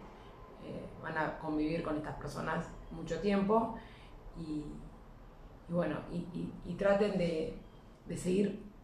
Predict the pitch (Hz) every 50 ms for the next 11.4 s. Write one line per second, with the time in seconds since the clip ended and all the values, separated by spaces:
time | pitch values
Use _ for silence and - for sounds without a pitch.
0 | - - - 185 196 220 226 240 214 196 185 180 180 180 - - - - - 170
1 | 175 170 170 170 175 185 185 185 175 165 - - - - - - - - - -
2 | - - - - - 165 160 151 147 143 - - 139 - - - 175 180 185 185
3 | - - - - - 165 165 160 156 156 165 170 170 165 151 151 151 151 160 156
4 | 151 143 143 139 - 175 170 - - - 135 - - - - - - - - -
5 | - - - - - 175 165 160 - - 175 165 175 170 160 170 - 214 214 214
6 | 226 233 240 240 - - - - - - - - - - - - - - - -
7 | - - - - - - 117 - - 139 143 156 147 139 135 135 147 160 165 151
8 | 139 147 139 - - 170 170 160 156 139 139 175 160 156 151 - 147 143 135 -
9 | - 143 - - - - - - 147 - 160 151 - 175 175 - 170 156 160 190
10 | 208 208 185 - - 214 208 - 202 190 175 180 180 180 - 202 190 214 233 240
11 | 240 240 233 233 226 226 - -